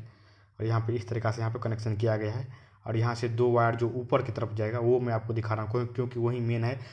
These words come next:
और यहाँ से ही सारा कनेक्शन शुरू होगा। चलिए मैं आपको ऊपर की तरफ देखता हूँ। ये एक जंक्शन बॉक्स था, दूसरा जंक्शन बॉक्स यहाँ पे एक छत पे है। यहाँ पे आप दे-, जो पा-, पाइप देख रहे हो, यहाँ पे एक जंक्शन बॉक्स है छोटा सा, वहाँ से एक उधर गया है,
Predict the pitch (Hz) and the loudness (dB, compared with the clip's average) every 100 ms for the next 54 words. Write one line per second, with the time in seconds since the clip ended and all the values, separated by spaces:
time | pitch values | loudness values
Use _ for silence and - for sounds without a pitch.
0 | - - 110 117 117 117 120 123 120 113 | -14 -4 0 2 2 0 0 -2 0 0
1 | 120 117 113 - 135 131 123 110 107 101 | 0 0 -2 -2 -2 -4 -2 0 2 0
2 | 95 - - - _ _ _ _ _ _ | -4 -12 -20 -20 _ _ _ _ _ _
3 | 127 131 127 113 123 120 117 - 113 113 | -2 0 0 0 0 0 -2 -4 -2 -2
4 | - 110 113 123 120 117 117 113 113 143 | -2 0 0 0 -4 -4 -2 -2 -2 -4
5 | 139 117 117 123 117 113 - 113 113 110 | -4 -4 -2 -2 0 -2 -2 -2 -2 0
6 | 113 113 113 110 110 113 110 104 95 - | 0 0 -2 -4 -4 -4 -2 -4 -4 -8
7 | - _ - - _ _ _ _ _ - | -20 _ -20 -20 _ _ _ _ _ -20
8 | - - 123 127 135 117 127 123 117 127 | -20 -6 -2 2 2 2 2 2 2 2
9 | 120 127 123 127 120 123 120 117 120 110 | 2 4 2 2 0 2 2 2 0 0
10 | 113 113 120 113 - 113 117 117 - - | -2 -2 -2 -2 -4 -6 -4 -4 -6 -14
11 | - - 110 120 117 120 131 123 120 123 | -20 -10 -2 0 0 -2 0 2 2 2
12 | 127 143 165 | 0 0 -6